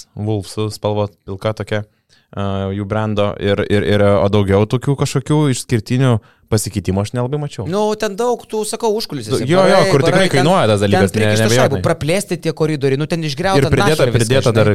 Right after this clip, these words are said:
Speaker 1: vietų, berods, iki penkių šimtų papildomai.
Speaker 2: Vat aš šito nepamačiau, kur tik tai.
Speaker 1: Aš
Speaker 2: Man
Speaker 1: spėčiau, kad yra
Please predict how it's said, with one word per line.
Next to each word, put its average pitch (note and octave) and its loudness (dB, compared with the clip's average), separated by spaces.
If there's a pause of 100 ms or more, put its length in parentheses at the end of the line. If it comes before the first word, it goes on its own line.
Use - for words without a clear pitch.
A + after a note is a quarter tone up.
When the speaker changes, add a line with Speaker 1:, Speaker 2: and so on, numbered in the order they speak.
(100)
Speaker 1:
vietų, A2+ 0
berods, G2+ 0
iki F#2+ -4 (180)
penkių G#2 -2
šimtų G#2 -4 (400)
papildomai. G2+ 0
Speaker 2:
Vat F#2+ 2
aš G2 -2
šito - -6
nepamačiau, E3 -4
kur F3 -2
tik A2+ -12
tai. G#2 -6
Speaker 1:
Aš G2+ -6
Speaker 2:
Man A#2+ -2
Speaker 1:
spėčiau, B2+ 0
kad A#2 2
yra A#2 4